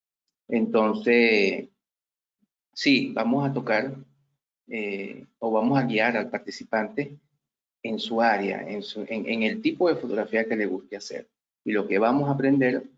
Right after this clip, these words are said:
se puede usar o se va a usar a cualquier tipo de fotografía que ustedes quieran desarrollar, porque lo que se va a formar es el au-, al autor. No, no vamos a enfocarnos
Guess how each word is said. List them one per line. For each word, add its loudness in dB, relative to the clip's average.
se -8
puede 0
usar 0
o -4
se -6
va 0
a -2
usar -2
a -2
cualquier -6
tipo -2
de 2
fotografía -4
que -12
ustedes -8
quieran 0
desarrollar, -8
porque -4
lo 0
que -4
se -2
va 2
a 0
formar 0
es -2
el 0
au-, -2
al 0
autor. 0
No, 2
no 2
vamos 4
a 4
enfocarnos -2